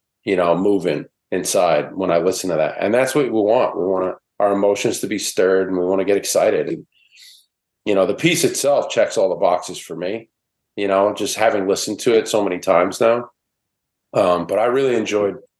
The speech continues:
a lot of the performances, and, uh, you know, there's no bad bands, <laughs> you know, like, there's nobody in that British Open that you go, "They don't really belong,"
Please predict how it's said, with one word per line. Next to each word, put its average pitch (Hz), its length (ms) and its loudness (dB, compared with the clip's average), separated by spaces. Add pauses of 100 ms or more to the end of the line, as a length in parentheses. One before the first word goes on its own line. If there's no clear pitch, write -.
(380)
a 87 60 0
lot 95 200 2
of 117 60 -2
the 87 80 -4
performances, 95 760 -4
and, 80 280 -2
uh, 78 240 0 (480)
you 135 80 0
know, 104 220 0
there's 110 220 -2
no 120 260 0
bad 90 300 0
bands, 82 500 -4 (200)
<laughs> - 120 -12
you 147 160 2
know, 117 240 2 (280)
like, 160 180 0
there's 139 200 0
nobody 143 500 2
in 123 120 0
that 113 320 0
British 113 260 -4
Open 107 300 0
that 95 100 -4
you 92 80 -8
go, 90 380 0
"They 220 80 2
don't 190 160 0
really 123 220 2
belong," 85 680 0